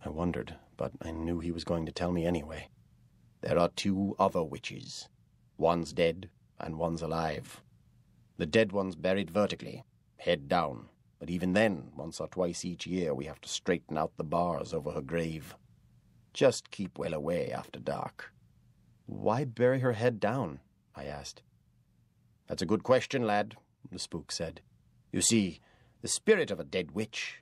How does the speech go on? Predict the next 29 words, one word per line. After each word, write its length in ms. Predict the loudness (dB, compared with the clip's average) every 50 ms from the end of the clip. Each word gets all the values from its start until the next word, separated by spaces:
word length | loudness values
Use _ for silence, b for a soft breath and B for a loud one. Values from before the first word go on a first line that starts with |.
| _ -10
is 180 | -6 2 4
usually 340 | 6 6 6 6 2 0 2
what 200 | 2 2 2 0
we 100 | -2 -2
call 320 | 2 4 4 4 4 2 -2 0
bone-bound. 920 | 2 4 4 4 2 0 -2 -4 -2 0 2 2 2 0 -2 -4 -6 -8 -12 _ _ -20 -20 _ _ _ -20 _ _ _ _ _ _ _ 4
They're 120 | 4 4
trapped 420 | 4 4 4 4 4 2 0 -6 -10
inside 460 | -8 -6 -2 0 2 2 2 0 -2
their 160 | -4 -8 -8
bones, 720 | -4 -2 0 0 2 0 0 -2 -6 -10 -12 -16 -18 -20 _ -12
and 140 | -10 -6
some 380 | 0 2 4 4 4 2 0 -4 -8 -8
don't 220 | -6 -6 -6 -6
even 220 | -8 -6 -4 -4 -2
know 180 | -2 0 0
they're 160 | 2 2 2 2
dead. 460 | 4 6 6 6 6 4 0 -10 -14 -16 _ _ _ _ _ _ _ _ _ -12
We 100 | -8 -2
try 340 | 2 4 4 6 6 4
them 220 | 2 0 -2 -4 -2
first 300 | 0 0 0 0 0 0
head 180 | 0 2 4
up, 220 | 4 4 4 2 -2 -10 -20 _ _ _ _ -14
and 160 | -10 -6 -4 -2
that's 200 | -2 0 0 0
enough 200 | 0 0 -2 -4
for 140 | -6 -8
most. 520 | -6 -4 -4 -4 -4 -6 -8 -10 -12 -14